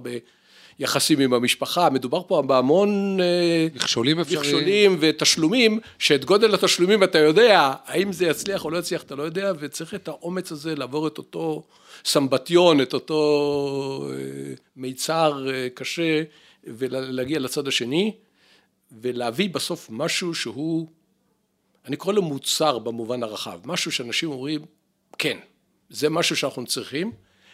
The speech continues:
Speaker 1: אני תמיד לדוגמה, אתה יודע, ששאלנו פעם את סטיב ג'ובס על האייפון, אז הוא, הוא לא עשה מחקר שוק ובדק שצריך אייפון.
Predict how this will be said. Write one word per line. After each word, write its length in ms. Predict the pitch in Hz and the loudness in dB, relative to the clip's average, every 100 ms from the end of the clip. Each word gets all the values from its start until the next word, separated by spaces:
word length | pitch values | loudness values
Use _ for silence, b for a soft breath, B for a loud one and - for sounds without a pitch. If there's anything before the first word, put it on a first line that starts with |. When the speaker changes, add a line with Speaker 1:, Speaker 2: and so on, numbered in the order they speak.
| b | b
Speaker 1:
אני 100 | 113 | -12
תמיד 260 | 120 147 160 | -4 2 4
לדוגמה, 540 | 139 135 117 135 139 | 2 -2 -2 2 2
אתה 140 | 110 117 | 0 -6
יודע, 160 | 123 113 | -6 -4
ששאלנו 1500 | 123 113 113 120 123 120 120 117 117 - 120 135 127 123 113 | -6 -8 -10 -12 -14 -14 -14 -14 -12 -10 -8 -6 -6 -8 -10
פעם 260 | 127 127 110 | -10 -8 -10
את 160 | - - | -10 -10
סטיב 260 | 135 120 | -8 -8
ג'ובס 380 | 117 175 - - | -2 0 0 -6
על 140 | 127 120 | -10 -12
האייפון, 800 | 117 110 107 117 180 180 107 107 | -12 -12 -10 -2 -2 -2 -10 -10
אז 140 | 110 | -10
הוא, 240 | 143 156 160 b b b b b b b | -10 -10 -12 b b b b b b b
הוא 100 | 101 | -2
לא 80 | 151 | 2
עשה 160 | - | 4
מחקר 400 | 131 131 - 135 | 2 0 -2 -2
שוק 200 | 123 139 120 | -2 -6 -6
ובדק 360 | 123 117 117 | -8 -6 -6
שצריך 400 | - 113 127 101 | -6 -6 -8 -8
אייפון. 280 | 117 117 - | -10 -10 -12